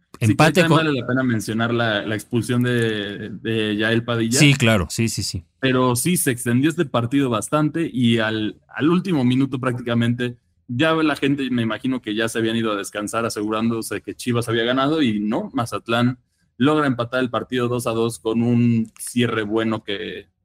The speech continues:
Speaker 2: es refrescante ver este, esta cara del Mazatlán.
Speaker 1: Sí.
Speaker 2: Ojalá sí fuera más tiempo.
Speaker 1: Más tiempo, y es un, sí, porque obviamente te da, es tanto este partido como en algunos otros que vimos el torneo anterior,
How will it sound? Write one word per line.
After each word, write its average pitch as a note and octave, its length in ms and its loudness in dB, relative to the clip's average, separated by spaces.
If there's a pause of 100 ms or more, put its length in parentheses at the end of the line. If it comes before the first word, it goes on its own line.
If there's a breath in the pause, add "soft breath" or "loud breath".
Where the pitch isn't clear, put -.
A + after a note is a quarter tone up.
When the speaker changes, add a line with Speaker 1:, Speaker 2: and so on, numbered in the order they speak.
(380)
Speaker 2:
es - 400 0
refrescante B2 640 0
ver A2 120 0
este, G#2 560 -2
esta A2+ 200 -4
cara A2 180 -2
del G#2 80 -2
Mazatlán. G2 480 -6 (180 loud breath)
Speaker 1:
Sí. D#3+ 240 2
Speaker 2:
Ojalá C3 300 4
sí C3 140 0
fuera B2 260 0
más A#2 180 2
tiempo. A2 360 -2
Speaker 1:
Más B2+ 260 4
tiempo, E3+ 320 4
y D3 160 6
es F3+ 140 2
un, A3 200 2 (120)
sí, - 180 0
porque - 240 0
obviamente A3 420 4
te C#3+ 140 4
da, D#3+ 140 2 (400)
es E3+ 240 0 (120)
tanto D3 440 2
este F3 240 0
partido D#3 440 0
como A2+ 320 2
en G#2+ 160 0
algunos C#3 380 0
otros D#3 240 -2
que - 80 -2
vimos A#2+ 300 0
el F#2+ 120 -2
torneo G2+ 380 0
anterior, G2 520 0